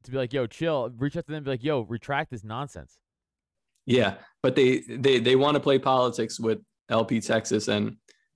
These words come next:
Speaker 2: I, I don't know. Listen, I'm not there on the ground, and I don't wanna mess with their state party, but we saw what happened in New Hampshire when you play politics with these fucking scumbags, so.
Speaker 1: I mean, they literally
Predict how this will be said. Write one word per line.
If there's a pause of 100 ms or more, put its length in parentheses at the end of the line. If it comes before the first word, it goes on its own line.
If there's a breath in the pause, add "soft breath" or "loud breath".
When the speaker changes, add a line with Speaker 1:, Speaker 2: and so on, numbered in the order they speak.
(400 soft breath)
Speaker 2:
I,
I
don't
know.
Listen,
I'm
not
there
on
the
ground,
and
I
don't
wanna
mess
with
their
state
party,
but
we
saw
what
happened
in
New
Hampshire
when
you
play
politics
with
these
fucking
scumbags,
so.
Speaker 1:
I
mean,
they
literally